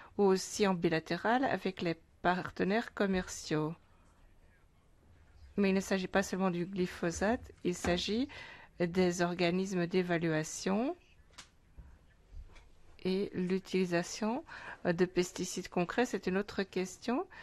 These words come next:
Vous ne pouvez pas jeter la pierre aux associations d'évaluation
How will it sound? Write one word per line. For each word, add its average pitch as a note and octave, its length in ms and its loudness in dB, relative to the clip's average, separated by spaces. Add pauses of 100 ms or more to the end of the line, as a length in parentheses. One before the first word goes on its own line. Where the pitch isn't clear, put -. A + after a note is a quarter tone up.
(260)
Vous G#3+ 120 4
ne G#3 140 6
pouvez F#3 320 0
pas A3 160 4
jeter G#3 320 -2
la F#3 160 4
pierre - 680 0
aux F3+ 80 2
associations F3+ 720 0
d'évaluation F3+ 1080 0